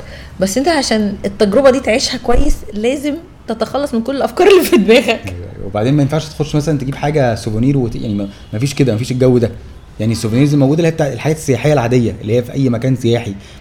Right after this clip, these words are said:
Speaker 2: بس عشان تجيب حاجة من بتاعة البلد. يعني مثلًا البلد هناك القهوة بتاعتهم، آه، حلوة جدًا، بس ما تعرفش تجيب مثلًا قهوة وأنت مسافر، يعني صعب تجيب حاجة زي كده. آه، السيجار مش عارف بتاعهم ده ك-، مش سهل تجيبه،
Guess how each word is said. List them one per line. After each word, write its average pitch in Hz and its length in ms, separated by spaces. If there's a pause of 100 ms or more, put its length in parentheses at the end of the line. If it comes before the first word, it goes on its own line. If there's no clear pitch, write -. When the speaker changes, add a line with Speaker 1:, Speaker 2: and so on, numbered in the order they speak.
Speaker 2:
بس 104 120
عشان 113 180
تجيب 135 160
حاجة 151 180
من 135 100
بتاعة 139 260
البلد. 123 280
يعني 107 120
مثلًا 123 180
البلد 127 240
هناك 139 220
القهوة 131 260
بتاعتهم، 123 580
آه، 120 220 (200)
حلوة 151 200
جدًا، 135 300 (300)
بس 113 120
ما 117 60
تعرفش 123 300
تجيب 127 220
مثلًا 139 480
قهوة 131 600 (100)
وأنت 123 180
مسافر، 107 400 (480)
يعني 107 200
صعب 127 320
تجيب 107 200
حاجة 113 200
زي 107 140
كده. 104 240 (460)
آه، 110 200
السيجار 127 420
مش 131 140
عارف 127 160
بتاعهم 123 420
ده 127 80
ك-، 123 100
مش 113 340
سهل 131 240
تجيبه، 113 360